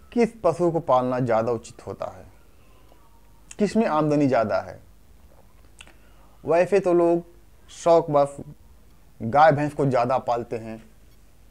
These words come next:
लेकिन आमदनी कितनी होती है आपको पता है? आप एक भैंस ले लीजिए, आप एक भैंस ले लीजिए।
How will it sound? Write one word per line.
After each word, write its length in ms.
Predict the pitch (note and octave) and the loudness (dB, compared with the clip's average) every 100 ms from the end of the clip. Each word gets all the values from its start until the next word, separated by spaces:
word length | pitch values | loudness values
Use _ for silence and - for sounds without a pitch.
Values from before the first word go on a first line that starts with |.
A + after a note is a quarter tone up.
| - - - - - B2 | -20 -20 -20 -20 -16 -10
लेकिन 220 | C3+ C#3 | -8 -6
आमदनी 360 | C3+ C3 D3+ | -4 -2 -2
कितनी 320 | F3 E3+ E3 C3+ | -2 -4 -2 -4
होती 300 | A#2 G#2 G2+ | -4 -8 -10
है 320 | F#2 G2 - - - - - - - - | -10 -16 -20 -20 -20 -20 -20 -20 -16 -8
आपको 240 | B2+ - | -8 -8
पता 260 | B2 A#2 A2+ | -10 -6 -6
है? 280 | B2 C#3 A2 - - - - - - - - - - | -6 -12 -14 -20 -20 -20 -20 -20 -20 -20 -20 -20 -4
आप 260 | E3+ E3+ E3+ | 2 2 2
एक 160 | F3 C3+ | 0 2
भैंस 260 | C#3+ C#3+ | -2 0
ले 120 | C3 | 0
लीजिए, 380 | A#2+ A2+ A2 A#2 - - - - - - - - - - - - - - - - - - - | 0 -2 -4 -8 -10 -20 -20 -20 -20 -20 -20 -20 -20 -20 -20 -20 -20 -20 -20 -20 -20 -12 -2
आप 320 | D3 E3+ E3+ | 0 0 -2
एक 220 | F3+ D#3 | -2 -2
भैंस 260 | C3+ D3 C3+ | -4 -6 -4
ले 120 | A#2 | -4
लीजिए। 400 | G#2 G2 G2 | -4 -10 -14